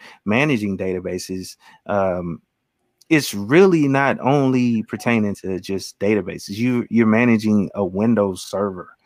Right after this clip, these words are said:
So you can easily pick up and go back to managing Windows servers, uh, because a lot of things that we do in, on the mi-, on the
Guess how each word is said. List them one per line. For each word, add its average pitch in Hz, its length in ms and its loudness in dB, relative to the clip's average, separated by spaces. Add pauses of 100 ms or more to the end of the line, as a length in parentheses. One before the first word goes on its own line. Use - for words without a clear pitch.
(220)
So 127 200 2
you 123 220 2
can 139 220 4
easily 113 760 0
pick 131 200 -2
up 101 160 0
and 95 100 -4
go 98 160 0
back 95 300 -2
to 95 300 -6
managing 95 800 -4 (320)
Windows 135 480 4
servers, - 560 -6 (300)
uh, 104 260 2
because 104 320 -2
a 113 60 2
lot 117 240 4
of 110 100 0
things 113 240 2
that 107 160 2
we 107 200 2
do 113 340 -2
in, 98 100 -8
on 101 240 -4
the 98 80 -4
mi-, 98 240 -4
on 107 300 -2
the 95 160 -2